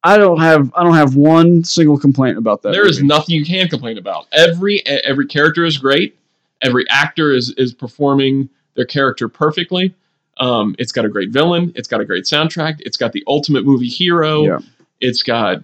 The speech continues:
Speaker 2: um, awesome visuals, awesome effects. It gives you everything about that character without beating you, it down in the head what the origin of the character is. It
Speaker 1: Yeah.
Speaker 2: just jumps you right into that character.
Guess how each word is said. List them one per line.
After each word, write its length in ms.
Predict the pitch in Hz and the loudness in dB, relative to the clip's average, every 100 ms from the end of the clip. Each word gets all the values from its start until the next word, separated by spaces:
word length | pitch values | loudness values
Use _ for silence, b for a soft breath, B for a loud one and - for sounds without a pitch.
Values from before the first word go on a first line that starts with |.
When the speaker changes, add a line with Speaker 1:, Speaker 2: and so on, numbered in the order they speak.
| _ _ _ _ - | _ _ _ _ -6
Speaker 2:
um, 360 | 117 98 95 | -4 -4 -4
awesome 360 | - 117 - 101 | -2 -2 -2 -4
visuals, 560 | 123 196 180 156 139 87 | 0 2 2 2 2 -2
awesome 260 | 110 - | -6 -8
effects. 720 | - - 196 156 - - - _ _ _ _ _ | -8 -4 -2 -2 -4 -6 -8 _ _ _ _ _
It 200 | 135 - | -4 -2
gives 220 | 143 143 131 | 0 0 2
you 100 | 135 | 0
everything 300 | 151 170 170 | 0 2 2
about 220 | 156 139 | 0 0
that 160 | 123 - | -4 0
character 340 | 170 170 175 | 2 2 0
without 460 | 139 131 123 117 117 | 0 0 -2 -2 -2
beating 280 | 139 156 151 | -2 2 2
you, 160 | 135 - | 2 -2
it 160 | 123 | -2
down 300 | 131 127 127 | 0 0 0
in 200 | 120 123 | 0 -2
the 160 | 110 117 | -2 -2
head 360 | 147 143 123 - | 0 0 0 -4
what 180 | 127 | -4
the 100 | - | -4
origin 300 | 120 139 139 | 0 0 2
of 40 | 131 | -2
the 80 | 120 | -4
character 380 | 135 113 107 | -4 -4 -2
is. 280 | 123 143 147 | 0 0 0
It 60 | 110 | -2
Speaker 1:
Yeah. 60 | |
Speaker 2:
just 120 | 95 104 | -6 -4
jumps 280 | 131 123 120 | -4 -4 -4
you 100 | 110 | -2
right 220 | 135 156 | 0 2
into 160 | 139 120 | 2 0
that 180 | 107 | -4
character. 500 | - 113 110 113 101 | -4 -4 -4 -8 -8